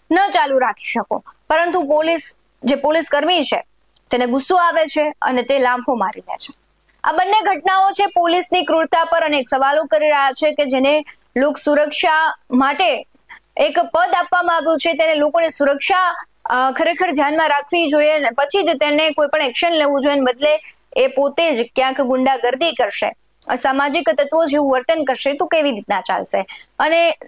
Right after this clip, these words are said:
તાજેતરમાં ચોવીસ કલાક પહેલા જ જ્યારે ગૃહમંત્રી છે એ કહે છે કે પોલીસે સામાન્ય લોકો સાથે કેવું વર્તન કરવાનું છે, એટલે ચોવીસ કલાક પણ ગૃહમંત્રીએ આપેલી સલાહ છે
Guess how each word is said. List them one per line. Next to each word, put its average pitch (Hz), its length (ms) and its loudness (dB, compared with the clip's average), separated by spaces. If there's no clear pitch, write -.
તાજેતરમાં 302 640 0
ચોવીસ 294 360 0
કલાક 277 360 0
પહેલા 269 260 2
જ 262 160 -2
જ્યારે 254 240 2
ગૃહમંત્રી 294 560 0
છે - 180 -4
એ 269 100 2
કહે 320 240 0
છે 302 140 -4
કે 262 140 0
પોલીસે 294 400 0
સામાન્ય 294 340 0
લોકો 285 240 0
સાથે 294 300 0
કેવું 269 240 0
વર્તન 294 300 0
કરવાનું 262 400 0
છે, 320 80 0
એટલે 359 120 2
ચોવીસ 311 420 0
કલાક 285 380 0
પણ 320 160 -2
ગૃહમંત્રીએ 262 720 0
આપેલી 277 400 0
સલાહ 269 400 0
છે - 220 -8